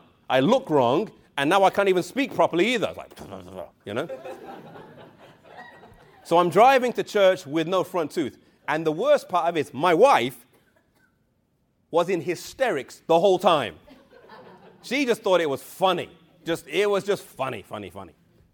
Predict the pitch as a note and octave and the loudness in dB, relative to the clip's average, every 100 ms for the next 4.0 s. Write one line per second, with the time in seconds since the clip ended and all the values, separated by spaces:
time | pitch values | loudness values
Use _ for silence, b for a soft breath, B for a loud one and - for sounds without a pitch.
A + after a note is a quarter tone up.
0 | _ F#2 F#2 - - _ _ _ _ _ | _ -20 -18 -18 -20 _ _ _ _ _
1 | C#3 D3 C#3 F3+ F#3+ - C#3+ G#2 G2+ _ | -6 -4 -4 -6 -8 -12 -8 -8 -8 _
2 | - A#2+ - - G#2+ D3 A2 - C3 - | -12 -12 -12 -12 -10 -10 -14 -14 -14 -12
3 | G2 A#2 A2+ F2+ F2 - _ _ G2 | -12 -10 -12 -12 -20 -20 _ _ -18